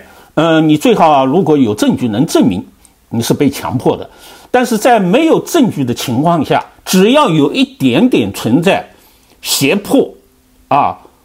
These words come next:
恐惧的威胁下，你做了你本身你不想做的事情，那么这一点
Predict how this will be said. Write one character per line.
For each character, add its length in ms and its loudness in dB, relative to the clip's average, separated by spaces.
恐 280 2
惧 160 0
的 100 2
威 200 2
胁 200 0
下， 280 -4
你 140 0
做 260 2
了 100 0
你 280 -2
本 240 -4
身 260 -2
你 80 0
不 160 -2
想 220 -4
做 140 0
的 60 -6
事 200 -10
情， 180 -14
那 120 2
么 220 -2
这 160 2
一 80 -2
点 240 -6